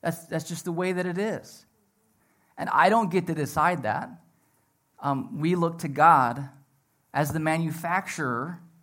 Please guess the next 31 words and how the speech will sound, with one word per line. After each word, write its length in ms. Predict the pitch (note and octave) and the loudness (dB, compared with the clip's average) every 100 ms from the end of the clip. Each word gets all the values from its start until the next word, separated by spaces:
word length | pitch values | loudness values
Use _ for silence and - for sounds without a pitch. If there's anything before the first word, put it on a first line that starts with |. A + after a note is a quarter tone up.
| _ _ _ _ | _ _ _ _
to 80 | - | -6
help 220 | C#3 D3 | -4 -2
us 100 | C#3+ | -4
understand. 680 | - D3 C3+ - C3+ B2+ - | -4 -6 -6 -6 -8 -8 -12
So 120 | - | -6
bottom 400 | C#3 E3 G#3 F#3+ | 8 10 10 8
line, 260 | D3 C#3 C3+ | 2 2 4
God 320 | D#3+ F3 G3 | 6 6 6
calls 320 | - G3 F#3+ - | 2 2 2 -2
all 300 | F3 F#3 G#3 | -2 2 4
of 160 | G3 C3+ | 4 4
us 380 | B2+ C#3+ - - - - - | 2 0 -8 -18 -20 -20 -8
to 120 | - | -4
honor 380 | - E3 F#3+ G3+ | 2 4 6 4
him 560 | E3+ F#3 E3+ D3 D#3 - - - | 4 2 2 0 -4 -12 -16 -6
with 260 | D#3 D#3 | -4 -2
our 380 | - D3+ D3 D3+ | 0 2 2 -2
bodies. 680 | C#3 C3+ C3 B2+ G#2 - - _ _ _ _ _ _ _ _ _ _ _ _ | 2 2 2 -2 -12 -16 -20 _ _ _ _ _ _ _ _ _ _ _ _
And 160 | - - | -6 0
intimacy 580 | G3+ G#3+ G#3 F#3 F#3+ F#3 | 2 4 4 2 0 -4
is 300 | F3+ E3+ D#3 | 0 2 2
a 80 | |
gift 400 | C#3 B2+ F3+ G3 | 0 2 2 2
from 420 | - - F#3+ E3+ C#3 | -4 -2 -2 0 4
God, 320 | D#3 D#3 C#3 | 6 6 4
but 140 | D3 | 0
it 100 | D3+ | 0
also 400 | C#3 D#3+ F3 F3+ | 0 2 2 -2
comes 560 | D#3+ - E3 D#3+ C3+ - | -4 0 2 2 -2 -8
governed. 800 | B2+ C3 D3+ C3 B2+ G#2 E2+ - - _ _ _ _ _ _ _ _ _ - - | -8 2 2 2 -2 -6 -10 -18 -20 _ _ _ _ _ _ _ _ _ -18 -10
Um, 300 | B2+ B2 | -6 -6